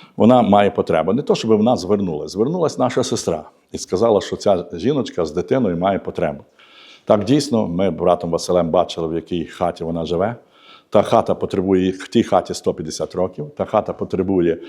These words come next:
дуже великого і дорого-, до-, такого дорогого ремонту хоча би. І в неї є велика потреба в холодильнику, в пральній машинці, е, і в, е,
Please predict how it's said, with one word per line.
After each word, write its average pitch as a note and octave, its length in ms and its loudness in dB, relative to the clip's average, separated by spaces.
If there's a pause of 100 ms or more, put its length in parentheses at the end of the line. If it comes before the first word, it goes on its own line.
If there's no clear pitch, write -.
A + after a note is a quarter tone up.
(560)
дуже F#2 440 2
великого F2+ 460 4
і E2 40 -2
дорого-, E2+ 260 2 (180)
до-, F2+ 180 -4 (640)
такого - 260 2
дорогого E2+ 480 4
ремонту F2+ 600 -2 (180)
хоча B2 300 -2
би. D3+ 160 -2 (520)
І G#2 220 4 (260)
в F2 240 -6
неї B2+ 240 4
є G#2+ 100 4
велика G#2 320 2
потреба F2 420 -2
в D#2 80 -4
холодильнику, A#2 800 0 (100)
в - 60 -20
пральній F2+ 320 0
машинці, F#2 600 -4 (720)
е, E2+ 240 2
і G#2+ 140 2
в, - 120 -6 (220)
е, D#2+ 280 0